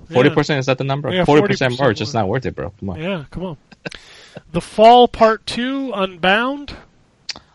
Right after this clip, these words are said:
Speaker 2: Oh, snap! I wanna play that game.
Speaker 1: That's out this
Speaker 2: I,
Speaker 1: week.
Speaker 2: I played the original game. It was really neat, actually.
Speaker 1: I played it for, like, ten minutes 'cause I bought it on a sale, and I was like, "That's not for me."
Speaker 2: <laughs>
Speaker 1: Uh, Tom Clancy's Rainbow Six Siege Advanced Edition.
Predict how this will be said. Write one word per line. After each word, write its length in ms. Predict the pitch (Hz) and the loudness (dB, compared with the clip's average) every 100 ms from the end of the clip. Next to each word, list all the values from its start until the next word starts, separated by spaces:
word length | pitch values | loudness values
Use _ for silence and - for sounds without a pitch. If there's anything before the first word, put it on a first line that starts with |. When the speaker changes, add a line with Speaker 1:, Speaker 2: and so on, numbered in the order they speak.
| _ | _
Speaker 2:
Oh, 440 | - 160 160 139 | 0 4 6 4
snap! 480 | 110 - 139 143 120 | 0 0 2 4 2
I 80 | 101 | -2
wanna 240 | 101 104 | -2 -6
play 200 | 95 110 | -6 -8
that 220 | 101 95 87 | -6 -6 -8
game. 400 | 98 90 87 87 _ | -8 -8 -8 -12 _
Speaker 1:
That's 240 | 156 151 180 | -18 -14 -10
out 220 | 170 - | -10 -8
this 100 | 139 | -4
Speaker 2:
I, 40 | |
Speaker 1:
week. 80 | 123 | -2
Speaker 2:
I 80 | 127 | -2
played 280 | 127 160 156 | 2 2 4
the 140 | 143 135 | 4 6
original 360 | 143 131 127 | 4 2 -4
game. 320 | 107 104 98 92 | -4 -6 -6 -8
It 40 | |
was 160 | 87 90 | -10 -10
really 220 | 92 87 | -10 -10
neat, 320 | 85 85 82 | -10 -12 -14
actually. 380 | 85 85 - - 85 - | -18 -18 -20 -20 -18 -14
Speaker 1:
I 60 | 214 | -4
played 180 | 277 | -2
it 40 | 254 | -2
for, 100 | 220 | -2
like, 140 | 180 | -4
ten 220 | - 196 180 | -4 -8 -6
minutes 320 | 170 165 - | -6 -6 -10
'cause 180 | 175 151 | -12 -10
I 60 | |
bought 260 | 147 165 160 | -6 -4 -4
it 140 | 160 - | -8 -10
on 140 | 165 | -12
a 40 | 143 | -12
sale, 440 | - 165 165 151 | -8 -6 -4 -6
and 80 | 147 | -8
I 60 | |
was 120 | 151 160 | -10 -12
like, 160 | 160 | -12
"That's 260 | - 247 - | -8 -8 -8
not 120 | 175 | -12
for 120 | - 147 | -14 -16
me." 200 | 147 139 _ _ _ _ _ _ - | -18 -20 _ _ _ _ _ _ -18
Speaker 2:
<laughs> 100 | - - - - - _ - 185 - _ _ - | -18 -18 -20 -20 -20 _ -16 -16 -16 _ _ -6
Speaker 1:
Uh, 360 | 170 170 175 | 0 2 0
Tom 300 | 170 226 233 | 0 0 0
Clancy's 540 | 226 233 226 - 214 165 | -2 -4 -2 -4 -6 -4
Rainbow 260 | 220 220 | -4 -2
Six 320 | 208 - 226 - | -4 -2 -4 -6
Siege 460 | - 226 226 214 | -6 -4 -4 -6
Advanced 640 | 170 - 180 208 220 - 220 | -10 -4 -2 -2 -2 -6 -6
Edition. 480 | 220 226 - 208 | -4 -2 -2 -4